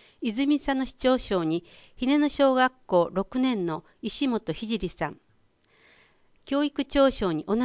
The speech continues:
じく日根野小学校五年の金子かなみさんが、泉佐野モラロジー事務所賞に第三小学校六年の岩田玲香さんがそれぞれ受賞されました。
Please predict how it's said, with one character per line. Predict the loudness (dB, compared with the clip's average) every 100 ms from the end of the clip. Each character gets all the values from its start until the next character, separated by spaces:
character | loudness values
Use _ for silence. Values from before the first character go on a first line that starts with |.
| -2
じ | -4
く | -6 -6 -8 _
日 | -2
根 | 0
野 | 0
小 | 0 0 2
学 | 0 0
校 | -6
五 | -2 -2
年 | 0 -2 -4
の | -6 _ -20 _ -8
金 | -4 -4 -4
子 | 0 -2
か | -2 -2
な | -2
み | -2 -4
さ | -2 -4
ん | -2
が、 | 0 0 -2 _ _ _ -20 -20 _ _ -8
泉 | -2 0 0
佐 | 0 0
野 | 0 -4 _ _ _ _ _ _ _ -4
モ | 0
ラ | 2
ロ | 2 0
ジ | 0 0 -2 -4
ー |
事 |
務 | -4 -4 -4
所 | -4
賞 | -2 0 0
に | 0 -2 _ _ _ -2
第 | 0 0
三 | -2 -6 -4
小 | -2 0
学 | 0 -2 _
校 | -4 -4 -4
六 | -8 -4
年 | -2 -2 -4
の | -6 -8 _ _ -4
岩 | 0 0
田 | 2 2
玲 | 2 0
香 | -6
さ | -6 -6
ん | -8 -12 _ _ -2
が | 0
そ | 0 -2
れ | 0
ぞ | 0
れ | -2
受 | -4 -4
賞 | -2 0
さ | 0
れ | 0
ま | -2
し | -4
た。 | -2 -4